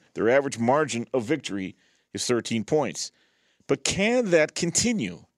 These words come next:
Because when they visit Seattle, excuse, try that again. They, when they visit Arizona tomorrow, the Seahawks, and they are laying three and a half points, up to this, this point in the season, Seattle's five and oh, but they've been outgained in every game. That's never happened.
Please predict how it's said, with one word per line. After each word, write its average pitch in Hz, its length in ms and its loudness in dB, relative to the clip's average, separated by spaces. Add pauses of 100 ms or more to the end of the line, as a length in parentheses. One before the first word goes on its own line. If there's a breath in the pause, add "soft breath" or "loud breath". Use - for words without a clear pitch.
(640)
Because 151 360 2
when 165 120 0
they 170 100 0
visit 190 360 0 (580 soft breath)
Seattle, 214 560 2
excuse, 131 400 0
try 165 160 6
that 156 160 4
again. 101 240 -2
They, 117 100 2
when 139 160 -2
they 156 80 0
visit 190 340 0
Arizona 165 520 2
tomorrow, 98 460 -2
the 110 240 -2
Seahawks, 113 540 0
and 113 120 -2
they 107 220 -2 (580 loud breath)
are 120 160 2
laying 190 340 0
three 185 220 -4
and 165 100 0
a - 20 2
half 139 280 -2
points, - 580 -6 (880)
up 226 160 2
to 220 140 0
this, 190 240 2 (520)
this - 220 -2
point 208 200 2
in 175 60 -6
the 165 60 0
season, 123 400 0
Seattle's 240 460 2
five 170 260 4
and 156 80 2
oh, 135 140 2
but 123 140 0
they've 151 120 0
been 143 140 2
outgained 139 680 0
in 131 120 0
every 127 240 0
game. 107 280 -2
That's - 160 -6
never 127 200 2
happened. 110 320 0